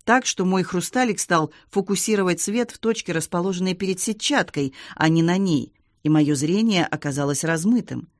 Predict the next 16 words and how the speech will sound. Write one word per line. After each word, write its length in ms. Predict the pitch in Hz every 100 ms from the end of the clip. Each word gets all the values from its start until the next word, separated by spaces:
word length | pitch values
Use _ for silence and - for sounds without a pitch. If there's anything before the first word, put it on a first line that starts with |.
| _ _ _ _ _ -
На 160 | 170
лице, 400 | 156 156 - 170
ещё 340 | 156 151 - 156
более 340 | 139 156 147
сплюснутом 800 | - - 185 151 151 139 143 135 - _
по 80 | -
оси 320 | 160 151 -
X, 480 | 156 - 220 - - _ _ _
чем 300 | - 160 151
моё, 380 | 156 143 143 135 _ _ _ _
могут 540 | - 208 269 233 240 - -
сдавливаться 680 | 156 151 185 160 160 156 156
дыхательные 680 | 151 156 160 151 147 151 147
пути, 440 | 151 147 247 262 _ _ _ _
что 240 | - 262
приводит 500 | 233 202 214 214 202